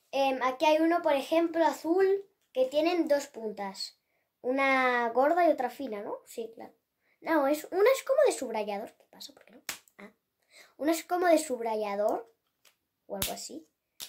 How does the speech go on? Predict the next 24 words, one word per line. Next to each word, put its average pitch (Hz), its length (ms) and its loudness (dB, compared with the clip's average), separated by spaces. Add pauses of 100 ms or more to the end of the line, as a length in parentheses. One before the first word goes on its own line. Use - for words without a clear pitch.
(280)
Y - 60 -16
la 247 100 -6
otra 277 220 -2
es 302 160 0
más 269 260 -4
normal. 214 500 -6 (1700)
Y 294 120 -12
pues 269 300 -4
hay, 339 420 -4
¿cuántos 294 420 -16
había? 226 340 -20 (2250)
No 208 180 -14
lo, 285 140 -10 (100)
no 208 140 -16
pone. 359 200 -8 (1900)
Mm, 196 640 -14
no 208 80 -20
sé 208 160 -20
cuántos - 420 -20
hay. 254 160 -20
<laughs> - 40 -20 (800)
Ah, 330 320 10
ya 339 240 8
lo 349 160 8